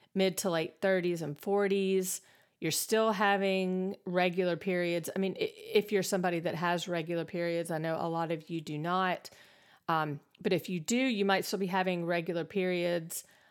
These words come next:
Uh, but what's happening on the inside is that you are undergoing some hormonal changes, but likely you're not aware of them. And premenopause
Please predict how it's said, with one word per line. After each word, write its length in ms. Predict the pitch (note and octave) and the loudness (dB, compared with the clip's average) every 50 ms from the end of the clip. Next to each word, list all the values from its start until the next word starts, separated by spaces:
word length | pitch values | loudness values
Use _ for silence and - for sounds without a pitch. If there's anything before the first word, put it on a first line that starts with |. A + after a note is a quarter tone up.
| _ _ - | _ _ 2
Uh, 160 | F#3+ F#3+ F#3 | 4 4 4
but 180 | F3+ E3+ G#3+ G#3+ | 4 2 2 4
what's 200 | A#3+ C#4 - - | 4 2 2 4
happening 340 | C4 B3 - A#3+ A3+ G#3+ G#3 | 2 2 2 2 2 2 2
on 100 | G3+ G3 | 2 2
the 120 | G3 A3 | 2 2
inside 340 | A#3+ A#3+ A#3+ A#3+ G3+ G3 F#3 | 0 0 2 2 2 4 2
is 140 | F#3 F3 - | 0 0 0
that 200 | G3+ F3+ - - | 0 0 0 -2
you 280 | F#3+ F#3 F#3 F3 - - | -2 -2 -2 -2 0 0
are 340 | F3+ F3+ F3+ F#3 F#3+ F#3+ - | 0 2 2 2 2 2 2
undergoing 640 | - F#3+ F#3 F3+ F#3 F3+ F#3 F3 E3+ E3+ E3+ F3 F3 | 0 0 0 0 0 0 0 -2 -2 -2 -2 -4 -4
some 340 | - - - F3 E3 E3+ E3 | -4 -4 -2 -2 -2 -2 -4
hormonal 840 | D3+ - F#3 F3 E3+ E3 E3 D#3+ D#3 D#3+ F3 F#3 F#3+ F#3+ F#3+ - - | -6 -4 -4 -2 -2 -2 -2 -2 -2 0 0 0 -2 -2 -4 -6 -4
changes, 800 | - G#3 G3 G3+ G3+ G3 G#3+ A3 G#3 G#3 G3+ G3+ G3 F#3+ - - - F3+ | -2 0 0 0 0 0 0 0 2 0 0 -2 -4 -6 -10 -12 -6 -2
but 180 | - F3+ - - | -2 -2 -2 -2
likely 720 | E3 E3+ F3 F3 F3 - F#3+ F#3+ F3+ E3+ E3+ E3+ E3+ - - - _ _ _ _ _ _ _ - | -2 0 0 0 0 0 -2 -2 0 0 -2 -2 -4 -6 -12 -20 _ _ _ _ _ _ _ -14
you're 320 | E3+ E3 E3+ F3+ F3+ F3 | -6 -2 0 2 2 2
not 280 | E3+ E3+ F3 E3+ E3 E3+ | 2 2 2 2 2 2
aware 300 | D#3+ D#3 D#3+ D#3 D3+ D3+ | 0 0 0 2 2 0
of 140 | C#3+ D#3 | 0 -2
them. 360 | D#3 - - - F3 F3 E3 - _ _ _ _ _ _ _ - | -6 -8 -8 -8 -8 -10 -14 -16 _ _ _ _ _ _ _ 2
And 240 | G3+ G3+ F#3+ - - - - - | 2 2 2 0 -6 -12 -16 -8
premenopause 1200 | - - B3+ C4+ C#4+ D4 C#4+ C4+ A#3+ G#3+ G#3 G3 - F#3+ D#3+ D#3+ D#3+ D#3 D#3 D#3 D#3+ F3 F3+ - | -4 0 0 2 2 2 2 2 2 0 0 0 0 0 2 2 2 2 2 0 0 -2 -2 -4